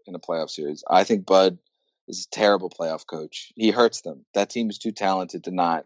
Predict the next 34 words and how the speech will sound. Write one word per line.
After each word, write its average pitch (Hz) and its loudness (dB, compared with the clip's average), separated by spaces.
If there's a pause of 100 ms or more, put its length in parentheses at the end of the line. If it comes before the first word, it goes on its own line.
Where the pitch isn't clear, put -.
(640)
you 110 4
know, 85 2 (360)
make 107 2
it 98 -14
to 101 -6
the 92 -10
finals 87 -4
already. 85 -6 (800)
Uh, 101 -2
his 110 -4
system 127 -2
is 90 -14
just, - -8 (200)
it 101 -6 (180)
just - -8 (200)
ma-, 123 2
it 113 2
makes 120 2
sense 117 -2
in 113 -12
the 107 -4
regular 101 0
season, 95 -8
but 92 0
it - -8
doesn't 104 2
in 92 -14
the 90 -14
playoffs, 95 0
and 87 -14
he's 87 -14
too - -18
stubborn. 87 0 (120)
And 87 -6